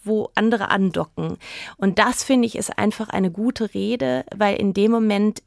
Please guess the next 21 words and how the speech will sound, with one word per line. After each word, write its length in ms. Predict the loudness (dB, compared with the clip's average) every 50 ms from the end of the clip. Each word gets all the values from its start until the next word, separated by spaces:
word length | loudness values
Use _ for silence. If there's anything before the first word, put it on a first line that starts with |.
| _ 0
ernst 400 | 2 4 4 4 2 0 -2 0
genommen 340 | 2 2 4 4 4 4 2
wird, 240 | 2 2 0 -2 -8 -20 -20 -20 -20 -20 -8 _
dass 240 | 0 0 0 0 -2 -2
ich 400 | 0 0 0 -2 -8 -18 -20 _ _ _ _ _
die 240 | -10 -2 2 4 6 6
Menschen, 460 | 6 6 4 4 2 2 0 0 -2
zu 140 | -2 -2 -4
denen 360 | 0 2 2 4 4 4 2
ich 220 | 2 0 -2 -2 2
rede, 320 | 2 4 4 2 0 -2
auch 140 | -2 -2 -2
erreiche. 720 | -4 -6 -6 -4 -4 -2 -2 -4 -4 -6 -8 -8 -8 -8 -8 -12 -18 -20 -10 -2
Und 160 | -2 2 2
das 180 | 2 0 0 0
heißt, 440 | 0 2 4 4 2 0 -2 -4 -6
dass 160 | -6 -4 0
mein 320 | 2 2 4 4 4 2
Anliegen 520 | 2 2 2 2 2 2 2 0 0 0 0 0
auch 140 | -2 -2
ankommt, 680 | 0 -2 -2 -2 -2 -4 -6 -6 -4 -4 -6 -8 -10 -12